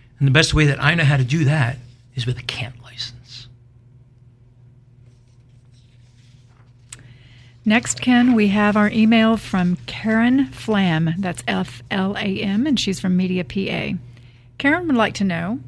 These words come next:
Speaker 2: how can I become your co-host?
Speaker 1: <laughs> <clears throat> I laughed when this one first came in. It's a good question. Let me give you some background. Karen was our Toastmaster narrator of episode twenty-one of the Pennsylvania Project. And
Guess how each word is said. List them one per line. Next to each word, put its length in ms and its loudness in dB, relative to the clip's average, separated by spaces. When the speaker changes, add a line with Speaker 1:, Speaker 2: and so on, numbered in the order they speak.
Speaker 2:
how 220 0
can 180 0
I 160 0
become 380 0
your 120 -2
co-host? 560 0
Speaker 1:
<laughs> 0 -
<clears throat> 1300 -2
I 840 6
laughed 320 6
when 120 4
this 160 2
one 100 6
first 300 2
came 240 6
in. 240 4
It's 100 -8
a 40 -2
good 160 4
question. 560 2
Let 80 4
me 60 6
give 80 0
you 40 2
some 180 4
background. 540 0
Karen 340 6
was 160 4
our 140 4
Toastmaster 680 2
narrator 720 0
of 180 -6
episode 440 -4
twenty-one 420 -2
of 80 -8
the 60 -10
Pennsylvania 500 -10
Project. 640 -12
And 180 -4